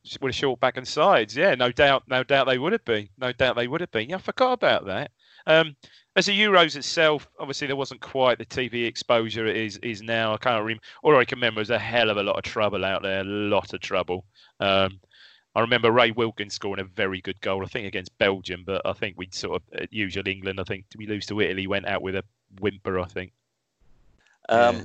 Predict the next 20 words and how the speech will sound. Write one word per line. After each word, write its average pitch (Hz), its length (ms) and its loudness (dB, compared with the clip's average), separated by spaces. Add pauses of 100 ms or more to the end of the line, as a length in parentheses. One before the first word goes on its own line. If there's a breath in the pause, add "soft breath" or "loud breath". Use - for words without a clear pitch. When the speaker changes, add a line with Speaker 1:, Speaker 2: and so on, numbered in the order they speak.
(100)
Speaker 2:
so, - 140 -2
yeah, 135 180 4
it 120 360 2
escaped 123 420 0
to 113 60 -16
victory. 123 380 -2
Obviously, 117 260 -2
we 113 120 0
had 107 180 2
Russell 117 260 0
Osman, 110 400 -4 (500)
John 110 280 2
Speaker 1:
Yep. 110 80 -8
Speaker 2:
Walk, 110 400 -2 (500)
Kevin 113 220 0
O'Callaghan, 110 600 2
Laurie 110 200 2
Civil, 107 500 -2 (1400)
Robin 110 300 0
Turner, 113 560 4